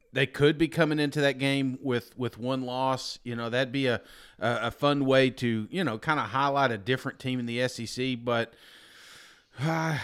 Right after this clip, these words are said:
I don't know, man. Uh, this, this is gonna be a tough week. I think this is gonna be more about scheduling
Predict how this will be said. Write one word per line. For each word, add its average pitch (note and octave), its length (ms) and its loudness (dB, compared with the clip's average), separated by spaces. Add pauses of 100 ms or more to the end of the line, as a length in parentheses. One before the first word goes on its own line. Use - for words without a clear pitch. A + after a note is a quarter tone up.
(140)
I D3 80 0
don't D#3+ 320 4
know, D#3 200 4
man. B2 420 0
Uh, C3+ 300 2
this, E3+ 300 -2
this F#3 240 -4
is F#3+ 120 -8
gonna G#3 160 -4
be F#3+ 120 2
a D3 40 2
tough D3+ 320 0
week. C3+ 240 0
I D#3 80 4
think - 220 -2
this G#3 180 0
is E3 100 -4
gonna D#3 140 0
be D3 120 2
more C#3+ 200 2
about B2 240 2
scheduling D3 640 0